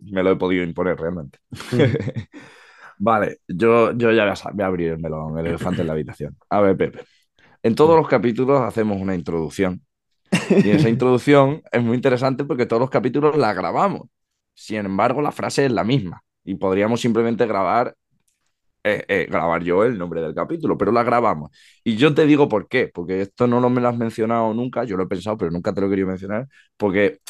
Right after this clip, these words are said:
Speaker 1: estoy a ver si aprendes a decir podcast. Cu-, ¿cuándo, cuándo, <laughs> cuándo crees <laughs> que llegará a decir podcast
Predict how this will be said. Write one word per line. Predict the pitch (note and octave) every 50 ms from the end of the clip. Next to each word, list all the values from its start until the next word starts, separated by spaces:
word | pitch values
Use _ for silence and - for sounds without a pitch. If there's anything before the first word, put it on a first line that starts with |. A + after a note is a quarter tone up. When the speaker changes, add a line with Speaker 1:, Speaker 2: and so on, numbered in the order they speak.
| - -
Speaker 1:
estoy | - - - A#2+ A#2+
a | B2
ver | C#3 C#3+ C#3
si | - - D3+ C#3+ C#3+ C#3+ - _
aprendes | - A2+ G#2 - - A2 G#2 A#2+ B2+ C3+ B2+ D3+ D3+ C#3
a | C#3+ A#2+
decir | A2+ A2 G#2 A#2 B2+ C3+ C3 - _
podcast. | - C3 C#3+ C#3+ _ - - - - - E3+ - A#3+ A3+ - _ _ - - D3 - - -
Cu-, | A2+ - -
¿cuándo, | - C#3 D3+ E3 F3 D#3
cuándo, | - - E3 E3+ F3+ F#3+ G3+ F3+ - - - - - -
<laughs> | - - - -
cuándo | - - D3+ E3+ F#3 F#3 G3 -
crees | - F3+ F#3+ D3+ - - A#3+ A#3+ - - - -
<laughs> | - - - _ - - - - - - - _ _ _ _ -
que | D3+ C3+ - G3+ F#3 C#3
llegará | C#3+ C#3+ B2 B2+ B2+ B2+ C3 C3+ C3+ C3+
a | B2+
decir | B2+ B2 A#2 B2+ B2 A#2 G#2+
podcast | - A#2 A#2 A2+ G2+ - - A#2+ A2 G#2+ -